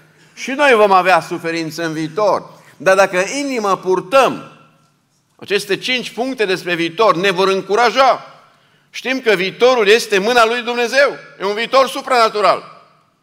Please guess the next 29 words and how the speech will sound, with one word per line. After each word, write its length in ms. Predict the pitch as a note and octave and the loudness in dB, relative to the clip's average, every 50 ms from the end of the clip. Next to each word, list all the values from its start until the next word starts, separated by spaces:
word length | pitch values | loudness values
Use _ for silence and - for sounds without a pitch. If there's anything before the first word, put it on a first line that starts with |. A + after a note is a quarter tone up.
| _ _ _ _ _ _ _ _ _ _ _ _ _ _ _ _ _ _ _ _ _ _ _ _ _ _ _ _ _ _ _ _ _ _ _ _ _ _ _ _ _ _ _ _ | _ _ _ _ _ _ _ _ _ _ _ _ _ _ _ _ _ _ _ _ _ _ _ _ _ _ _ _ _ _ _ _ _ _ _ _ _ _ _ _ _ _ _ _
Acesta 380 | - G#2+ - - C#3+ C#3 - B2+ | -16 -14 -12 -10 -12 -10 -10 -10
este 200 | B2 A#2+ - A#2+ | -12 -10 -10 -8
un 120 | A2+ A2+ | -8 -8
viitor 400 | G#2 G#2 G#2 F#2+ - A2 G#2 G2 | -8 -8 -10 -8 -8 -8 -8 -8
sigur. 380 | F2+ - - G#2+ F#2+ F2 D#2+ D2 | -8 -12 -14 -14 -12 -12 -14 -14
Dragii 360 | D#2+ F2+ G#2+ A2 G#2 F2 F#2+ | -10 -6 -6 -6 -6 -8 -10
mei, 100 | F#2 G2 | -10 -10
este 180 | G#2 - - A#2 | -12 -12 -12 -12
un 100 | A2+ G#2+ | -10 -10
viitor 340 | G#2+ G#2+ G#2 - A#2 G#2+ | -10 -12 -10 -10 -12 -12
sută 380 | - - - - A#3 A#3 - D#3+ | -12 -14 -16 -16 -16 -12 -10 -8
la 140 | C#3+ B2+ A2 | -8 -8 -8
sută 320 | - - C3+ C3+ - A2+ | -10 -12 -18 -16 -16 -16
sigur. 340 | G#2+ - - B2 A2+ G2+ F#2+ | -16 -16 -18 -14 -12 -12 -12
Ascultați-mă. 760 | F#2 F2+ - - F#2+ F2+ - A#2+ A2+ G2 - - - - - - - _ _ _ _ _ _ _ _ | -12 -12 -14 -18 -18 -14 -12 -12 -12 -12 -16 -20 -20 -20 -20 -20 -20 _ _ _ _ _ _ _ _
Răpirea 520 | - F#2 A2 F#2 D#2+ - C#3+ D#3 D3+ B2+ G#2 | -12 -10 -10 -10 -8 -8 -8 -6 -6 -6 -8
este 400 | G2+ - - - F#2 F2 F2 _ _ _ _ _ _ _ _ _ | -8 -10 -12 -12 -12 -12 -14 _ _ _ _ _ _ _ _ _
ceva 280 | - - G#2 A#2 A#2+ | -12 -8 -8 -8 -8
sută 260 | A#2 - - G#2 - | -8 -12 -14 -14 -12
la 100 | G2+ G2 | -12 -12
sută 200 | G2 - - G2 | -14 -14 -14 -16
sigur. 420 | F#2 - - G2 F#2+ F2 D#2+ D2 - _ _ _ _ _ | -16 -14 -16 -16 -16 -14 -16 -16 -18 _ _ _ _ _
Nunta 400 | - A2+ C#3+ C#3 A#2+ A#2+ A2+ G#2+ | -6 -4 -4 -4 -4 -6 -6 -6
mielului, 360 | A2 A#2+ A#2+ A2 F#2+ F#2 E2+ | -6 -6 -8 -8 -8 -10 -12
ceva 200 | F2 G2+ G2+ F#2 | -10 -10 -10 -10
sută 260 | F2 - B2+ A2 A#2+ | -10 -14 -14 -12 -10
la 100 | A2 G#2+ | -10 -10
sută 220 | G2+ - - A#2 | -12 -12 -14 -16
sigur. 380 | F#2+ - - B2 A#2 A2 G2+ - | -16 -14 -16 -14 -12 -12 -12 -12